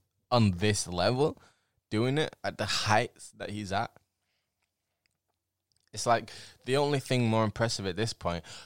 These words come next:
would be if Drake started to talk about the same shit Kendrick Lamar talks about,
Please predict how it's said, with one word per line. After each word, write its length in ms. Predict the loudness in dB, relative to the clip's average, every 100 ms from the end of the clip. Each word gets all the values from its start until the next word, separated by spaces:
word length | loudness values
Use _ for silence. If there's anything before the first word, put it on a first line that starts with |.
| -10
would 160 | -6 -2
be 140 | 0
if 180 | 0 -2
Drake 480 | 2 4 2 -2 -10
started 400 | -6 0 0 -2
to 80 | -8
talk 260 | -6 -6
about 220 | -2 -4 -4
the 80 |
same 280 | -6 -4 -4
shit 280 | -2 -4 -6 _ _
Kendrick 360 | -10 -8 -10 -8
Lamar 260 | -4 -4
talks 360 | -6 -10 -12 -12
about, 240 | -8 -8